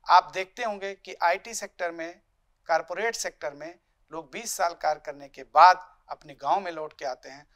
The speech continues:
और कहते हैं, "मुझे लोगों के लिए कुछ करना है।" तो संतुष्टि तो इसी प्रोफेशन में है,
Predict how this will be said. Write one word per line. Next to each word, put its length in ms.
और 100
कहते 320
हैं, 80
"मुझे 200
लोगों 300
के 140
लिए 160
कुछ 180
करना 300
है।" 60
तो 80
संतुष्टि 800
तो 180
इसी 200
प्रोफेशन 640
में 160
है, 260